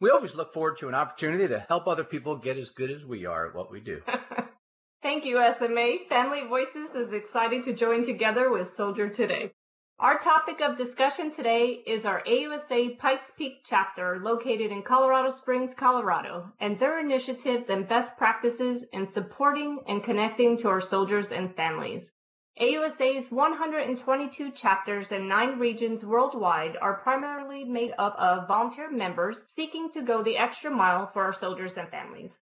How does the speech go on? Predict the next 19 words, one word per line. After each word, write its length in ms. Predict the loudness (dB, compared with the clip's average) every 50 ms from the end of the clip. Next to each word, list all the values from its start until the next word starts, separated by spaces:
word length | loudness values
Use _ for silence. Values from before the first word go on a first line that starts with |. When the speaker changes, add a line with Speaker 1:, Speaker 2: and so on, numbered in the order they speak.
| _ _ _ _ 2
Speaker 2:
They 180 | 4 4 6 6
all 320 | 6 6 8 8 8 6
have 240 | 4 0 -2 -4 -4
the 80 | -8
passion 480 | -10 -4 -2 0 0 -2 -2 -6 -10 -10
and 100 | -10 -8
understanding 720 | -6 -6 -6 -6 -8 -8 -4 -4 -2 0 0 -2 -2 -4
of 160 | -6 -6 -4 -4
the 80 | -4
importance 640 | -4 -6 -6 -2 0 2 2 2 0 -6 -6 -6 -8
of 220 | -8 -10 -10 -10
supporting 720 | -10 -8 -8 -8 -8 -2 2 4 4 4 4 2 -4 -4 -2
the 100 | -2 0
needs 400 | 0 2 2 2 0 0 0 -2
and 140 | -4 -2 -2
interests 480 | -4 -4 -4 -4 -6 -6 -6 -6 -4
of 160 | -4 -4 -2
our 80 | -2 -6
soldiers, 600 | -6 -4 -2 0 0 2 4 4 4 4 4